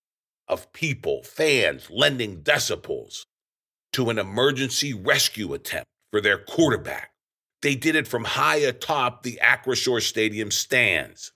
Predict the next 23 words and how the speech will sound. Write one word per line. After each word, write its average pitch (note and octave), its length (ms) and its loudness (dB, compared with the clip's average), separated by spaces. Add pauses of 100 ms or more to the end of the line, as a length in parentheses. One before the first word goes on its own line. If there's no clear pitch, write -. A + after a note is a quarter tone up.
(500)
They B2 280 2
issued C#3+ 600 0
a - 100 0
frank C#3+ 540 0 (180)
football C3 540 4
command C3 560 2
to C#3 100 2
their C#3 220 4
team, A2 540 0 (280)
its B2 220 0
head D3+ 280 2
coach, G#2+ 560 2 (160)
and B2+ 160 4
its B2+ 200 2
owner. B2 420 4 (400)
They A#2+ 140 6
said, C3+ 500 4 (640)
"Fire G2 500 6
Canada! E2 1000 2 (560)
Fire F2+ 640 4
Canada!" D#2 760 2 (840)
Their E2+ 100 0
target A2 520 0